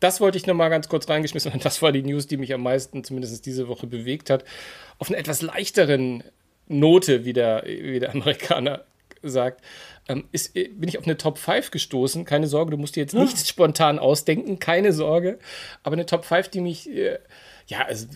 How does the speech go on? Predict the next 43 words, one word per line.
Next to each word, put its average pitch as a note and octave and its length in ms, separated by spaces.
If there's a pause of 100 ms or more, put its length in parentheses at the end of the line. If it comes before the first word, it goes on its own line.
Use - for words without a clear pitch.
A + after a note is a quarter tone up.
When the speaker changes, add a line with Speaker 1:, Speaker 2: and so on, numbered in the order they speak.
(160)
Speaker 1:
nicht B2+ 480 (440)
in, B2+ 160
in, B2+ 200
in A#2+ 140
Gänze E3 340
überrascht D#3+ 420
hat, D3 240
aber C#3+ 200
es - 140
geht F#3 220
um D#3 160
die D#3 80
Top D3+ 200
fünf G#3+ 260
der D#3+ 100
Browser D3 500
weltweit. G2 580
Hast - 160
du D3+ 60
das D3+ 300
mitbekommen? F#3+ 580
Irgendwie D#3+ 240
hast C#3+ 140
du D#3+ 40
da, D#3 200
äh, D3+ 260
vielleicht - 300
auch C3+ 120
was E3+ 140
gekriegt F#3 380
und D#3 120
gesehen? D#3 360 (720)
Speaker 2:
Nee, D3 240
Speaker 1:
Ähm, C#3+ 100
Speaker 2:
ich D3 140
hab F#3 220
tatsächlich F#3+ 500
nur F#3+ 240
gerade E3+ 540
heute, G3 400
glaub F3+ 240
ich, - 240
gehört, E3 360